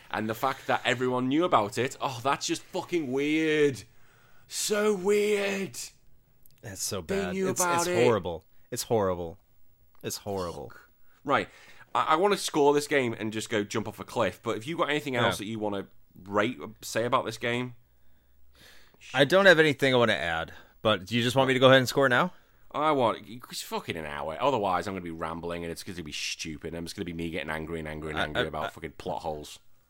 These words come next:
Speaker 2: I've said en-, I think we, I think we've said enough, uh, for now. And,
Speaker 1: For
Speaker 2: uh,
Speaker 1: now. Wait until
Speaker 2: for
Speaker 1: part
Speaker 2: now.
Speaker 1: two of the episode.
Speaker 2: Yeah, part two.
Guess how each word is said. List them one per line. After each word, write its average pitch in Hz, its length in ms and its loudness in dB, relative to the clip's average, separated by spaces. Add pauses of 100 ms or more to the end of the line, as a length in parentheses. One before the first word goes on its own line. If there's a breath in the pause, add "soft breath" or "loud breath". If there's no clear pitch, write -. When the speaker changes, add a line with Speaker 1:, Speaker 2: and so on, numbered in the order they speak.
(180)
Speaker 2:
I've 110 120 -4
said 131 160 4
en-, 123 120 0
I 131 160 2
think 147 240 0
we, 143 220 2
I 131 60 0
think - 200 -2
we've 147 100 0
said 135 200 4
enough, 110 500 0 (140)
uh, 98 260 0
for - 180 -2
now. 87 280 -2 (420)
And, 80 400 -6
Speaker 1:
For - 100 2
Speaker 2:
uh, - 20 2
Speaker 1:
now. 107 440 4 (100)
Wait 180 140 8
until 151 220 4
Speaker 2:
for 113 60 4
Speaker 1:
part 131 220 12
Speaker 2:
now. - 20 -6 (160)
Speaker 1:
two 160 100 10
of 127 60 6
the 113 100 2
episode. 117 380 0
Speaker 2:
Yeah, 92 140 2 (260)
part 107 280 -2
two. 82 400 -6